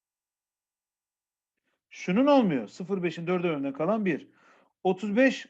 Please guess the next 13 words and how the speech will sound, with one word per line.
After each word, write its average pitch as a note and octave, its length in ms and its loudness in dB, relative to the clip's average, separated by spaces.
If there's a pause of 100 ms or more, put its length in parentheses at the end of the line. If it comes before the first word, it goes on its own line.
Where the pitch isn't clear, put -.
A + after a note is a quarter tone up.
otuz G3+ 300 0
iki A#3+ 280 -2
oluyor. G#3+ 600 4
Bir F#3 100 -4
tanesini E3+ 440 -4
bulduk. C#3+ 440 -4 (280)
Altmış F3+ 440 -2
beş, B3 240 0
altmış F#3+ 420 -2
dörtten G#3+ 400 0
bir A3 160 2
kalıyor. F3 320 2
Olmuyor. F3+ 480 -2